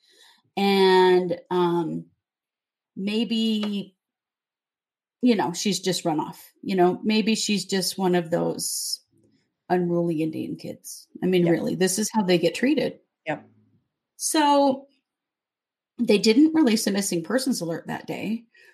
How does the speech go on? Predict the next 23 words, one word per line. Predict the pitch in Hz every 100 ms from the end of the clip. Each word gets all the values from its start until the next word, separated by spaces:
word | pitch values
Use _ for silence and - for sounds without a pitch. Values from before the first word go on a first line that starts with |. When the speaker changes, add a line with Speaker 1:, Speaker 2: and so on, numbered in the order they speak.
| _ 220
Speaker 1:
The | 226
police | 254 403 466 -
actually | 208 247 - 269 202
didn't | 185 220 240
release | 240 190 175 175 190 - - -
a | 190 190
missing | 190 220 - 233
persons | 220 185 185 190 180
report | 180 - 175 165
on | 180 175
Henny | 180 175
Scott | 170 - 180 180 - _ - - -
until | 190 185 175 165
nineteen | 170 185 202 247 - _ - 208 190 185 175
days | 175 156 - - - - _ -
after | 175 175 170
she | 165 160 156 156 -
went | 170 131
missing. | - - _ _ _ _ -
Speaker 2:
Oh | 254 330
my | 220 139
God. | - 170 240 143 135 - _ _ _ _ _ _ _ _ _
Speaker 1:
Yeah. | 440 466